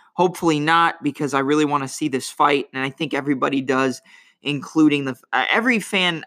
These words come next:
I know. I-, if you're a hardcore fan, everybody wants to see this fight. Everybody tunes in for Jeremy Stephens,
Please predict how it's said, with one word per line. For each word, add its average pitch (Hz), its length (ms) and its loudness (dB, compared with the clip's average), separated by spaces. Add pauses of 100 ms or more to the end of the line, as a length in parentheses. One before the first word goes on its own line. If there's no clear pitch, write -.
(120)
I 160 220 4
know. 175 400 2 (140)
I-, - 40 0
if 143 320 4
you're 160 100 4
a 143 60 2
hardcore 143 440 0
fan, 135 380 -4 (180)
everybody 147 380 2
wants 135 280 -2
to 254 60 -10
see - 240 -2
this 131 200 -4
fight. 131 320 0 (280)
Everybody 175 460 2
tunes 165 340 -4
in 156 140 2
for 147 140 -2
Jeremy 143 400 4
Stephens, 143 640 -2